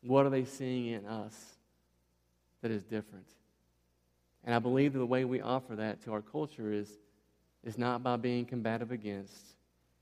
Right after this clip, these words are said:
not by isolating ourselves or being relevant to, but I think we do it by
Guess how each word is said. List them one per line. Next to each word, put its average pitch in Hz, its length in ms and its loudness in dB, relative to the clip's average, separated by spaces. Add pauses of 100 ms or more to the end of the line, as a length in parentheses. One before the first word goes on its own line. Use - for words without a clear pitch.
(680)
not 127 300 4
by 117 320 4 (160)
isolating 127 560 2
ourselves 120 680 0 (240)
or 110 100 -4
being 120 300 -2
relevant 117 480 0
to, 101 260 -4 (920)
but 110 80 -2
I 117 40 0
think 123 320 -2
we 120 120 -2
do 120 160 2
it 107 80 -2
by 110 100 0